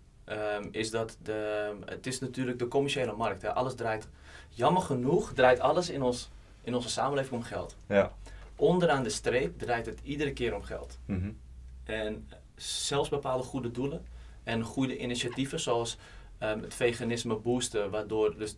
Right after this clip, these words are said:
Speaker 1: minder, eh, vervuiling is voor de wereld. Ik ben zelf heel veel bezig met de natuur en,
Speaker 2: Mhm.
Speaker 1: en, en, en minder vlees eten is ook één daarvan.
Speaker 2: Ja.
Speaker 1: Ehm, ehm,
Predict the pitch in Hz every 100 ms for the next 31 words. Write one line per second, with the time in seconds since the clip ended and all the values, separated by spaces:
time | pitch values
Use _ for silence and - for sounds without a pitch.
0 | - 110 117 113 110 104 - 98 98 95
1 | - - - 107 113 107 - 107 101 113
2 | 110 98 95 - 107 104 85 - 113 110
3 | 110 110 110 107 104 104 - 117 107 104
4 | 104 92 104 104 - 104 101 104 104 113
5 | 110 110 120 104 - - 120 117 107 104
6 | - 92 92 - 98 104 - - - -
7 | - 110 117 107 104 - - - - -
8 | - - - - - - - 117 113 107